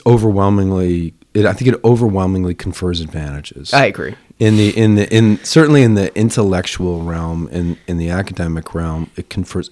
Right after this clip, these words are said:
Speaker 1: a ton of advantages. Getting to know Sheridan as well as you do, um, getting to know Foster as well as you do, getting to know all of your teachers as well as you have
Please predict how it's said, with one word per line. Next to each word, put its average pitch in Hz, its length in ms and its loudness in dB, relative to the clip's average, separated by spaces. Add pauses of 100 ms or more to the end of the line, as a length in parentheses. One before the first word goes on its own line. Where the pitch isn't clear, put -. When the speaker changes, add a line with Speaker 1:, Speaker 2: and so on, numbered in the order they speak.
Speaker 1:
a 95 100 -2
ton 82 840 -8
of 80 160 -10
advantages. 67 800 -10 (560)
Getting 104 440 2
to - 140 -4
know 82 600 -2 (840)
Sheridan 78 580 -2
as 71 160 -8
well 73 220 -6
as 73 160 -10
you 73 80 -6
do, 65 640 -12
um, 76 440 -8
getting 85 340 -6
to - 120 -10
know 80 480 -6
Foster 82 460 -8
as 80 160 -10
well 78 180 -8
as 78 100 -12
you 76 60 -10
do, 73 420 -12 (540)
getting 85 200 -4
to - 140 -10
know 87 80 -2
all 90 140 -2
of 87 80 -4
your 92 60 -2
teachers 82 440 -8
as 82 120 -12
well 82 160 -6
as 87 100 -6
you 101 60 -2
have 135 600 -8